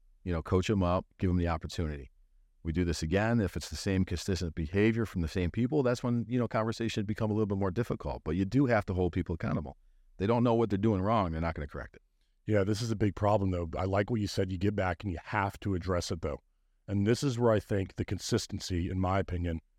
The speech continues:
Speaker 2: I think it, it comes from part of this right here. If you don't address it,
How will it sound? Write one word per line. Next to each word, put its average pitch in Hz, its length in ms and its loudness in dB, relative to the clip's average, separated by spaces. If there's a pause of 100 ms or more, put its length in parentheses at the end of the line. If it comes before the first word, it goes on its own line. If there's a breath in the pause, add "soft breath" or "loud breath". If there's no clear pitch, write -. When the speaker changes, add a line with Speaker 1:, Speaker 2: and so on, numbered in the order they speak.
(640)
Speaker 2:
I 101 100 -2
think 117 220 2
it, - 120 2
it 110 220 -4
comes 135 260 4
from 110 180 2
part 117 280 2
of 87 120 -2
this 92 220 0
right 90 180 0
here. 82 300 -4 (460)
If 120 180 0
you 117 120 2
don't 120 440 4
address 95 480 -2
it, 95 160 -4